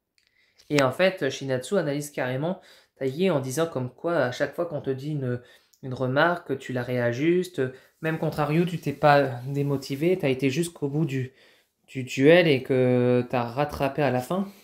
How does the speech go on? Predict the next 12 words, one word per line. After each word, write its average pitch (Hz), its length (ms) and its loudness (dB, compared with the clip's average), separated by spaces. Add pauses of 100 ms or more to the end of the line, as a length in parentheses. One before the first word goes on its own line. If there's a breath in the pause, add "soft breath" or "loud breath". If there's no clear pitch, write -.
(580 loud breath)
Et 139 60 -8
donc, 185 180 2
elle 143 100 6
est - 140 0
admirable 160 800 -2
de 131 240 2
la 127 160 0
dé-, 117 180 -8 (140)
détermination 165 800 -2
de, - 240 -20
de 131 80 -8
Taiki. 131 560 -6